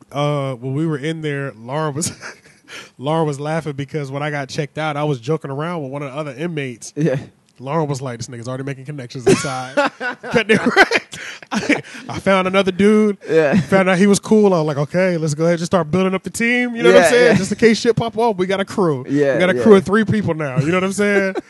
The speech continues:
Speaker 1: But yeah, that shit,
Speaker 2: Yeah.
Speaker 1: that was probably the worst part. The whole, "These are your new
Speaker 2: Yeah.
Speaker 1: belongings."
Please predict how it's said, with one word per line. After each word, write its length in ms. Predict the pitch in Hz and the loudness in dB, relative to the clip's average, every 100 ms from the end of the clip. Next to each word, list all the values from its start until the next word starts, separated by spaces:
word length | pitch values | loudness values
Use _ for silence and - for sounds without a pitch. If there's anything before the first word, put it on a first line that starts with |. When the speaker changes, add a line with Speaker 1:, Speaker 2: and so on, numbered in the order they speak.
| - - _ _ - | -14 -20 _ _ -6
Speaker 1:
But 360 | 147 143 131 | -2 -2 -4
yeah, 280 | 123 135 135 | -6 -4 -4
that 120 | 135 160 | -4 -4
shit, 160 | 156 101 | -6 -4
Speaker 2:
Yeah. 40 | |
Speaker 1:
that 100 | 160 | 0
was 120 | 170 156 | 0 0
probably 200 | 160 151 | -2 -2
the 100 | 143 | -2
worst 260 | 147 143 | -2 -4
part. 340 | - 147 131 123 | -4 -6 -6 -10
The 100 | 117 | -8
whole, 480 | 139 131 123 117 - _ _ _ _ _ _ _ _ _ - | -6 -6 -8 -12 -18 _ _ _ _ _ _ _ _ _ -10
"These 140 | 160 190 | -6 -4
are 40 | |
your 180 | 147 151 | -4 -4
new 80 | 151 | -4
Speaker 2:
Yeah. 60 | |
Speaker 1:
belongings." 640 | - 165 180 127 104 107 | -4 -6 -8 -10 -16 -20